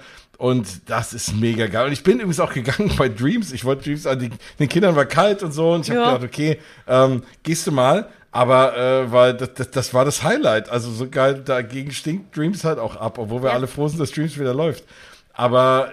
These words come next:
Speaker 1: es ist, äh, es ist komplett irre. Also, ja, nee, also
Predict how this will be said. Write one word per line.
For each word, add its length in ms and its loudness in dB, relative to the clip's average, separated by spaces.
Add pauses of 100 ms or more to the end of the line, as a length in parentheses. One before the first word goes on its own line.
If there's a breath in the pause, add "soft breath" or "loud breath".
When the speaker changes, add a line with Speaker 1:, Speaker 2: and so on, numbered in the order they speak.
(120)
Speaker 1:
es 180 -14
ist, 320 -10
äh, 360 0
es 200 -8
ist 200 -14
komplett 380 -6
irre. 320 -8
Also, 520 -4 (440 soft breath)
ja, 260 -4 (280)
nee, 140 -4
also 240 2